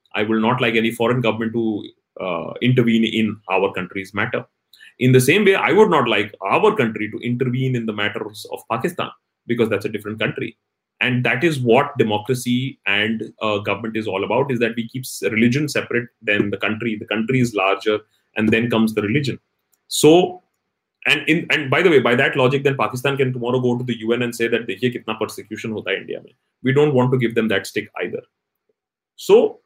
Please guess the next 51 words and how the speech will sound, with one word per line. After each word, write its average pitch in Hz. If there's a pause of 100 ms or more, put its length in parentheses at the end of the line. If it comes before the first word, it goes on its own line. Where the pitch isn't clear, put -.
(880)
we 147
have 185
to 170
control 117
whatever 101
is 95
happening 90
here. 127 (380)
और 139
वो 139
अगर 156
हम 143
अपनी 131
इकोनॉमी 117
को 156
सुधारें, 131
अगर 110
लोगों 107
को 156
सुधारें, 127
अगर 104
एजुकेशन 127
दें, 123 (280)
तो 151
वो 151
चीजें 120
सॉल्व 104
हो 95
सकती -
हैं। - (460)
लेकिन 135
हम 131
उन 131
चीजों 127
पे 131
अभी 151
ध्यान 117
नहीं 90
दे 85
रहे 80
हैं। - (300)
फ़ाइव 131
ट्रिलियन 131
की 131
जगह 135
हम 127
वापस 123
स्लाइड 107
मार 78 (100)
रहे 85
हैं। 95